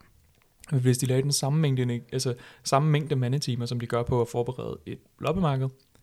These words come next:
kunne de faktisk måske også godt få i fonde, hvis de, hvis de netop kørte det som projekter med,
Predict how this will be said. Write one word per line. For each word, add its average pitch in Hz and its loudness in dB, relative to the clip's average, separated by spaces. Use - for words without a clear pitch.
kunne - -14
de - -12
faktisk 127 -4
måske 131 -2
også 135 -4
godt 135 -6
få 135 0
i 131 2
fonde, 131 -2
hvis 131 -4
de, 123 -8
hvis 120 -6
de - -10
netop 120 -6
kørte 123 -2
det 131 -4
som 117 -6
projekter 123 -8
med, 117 -4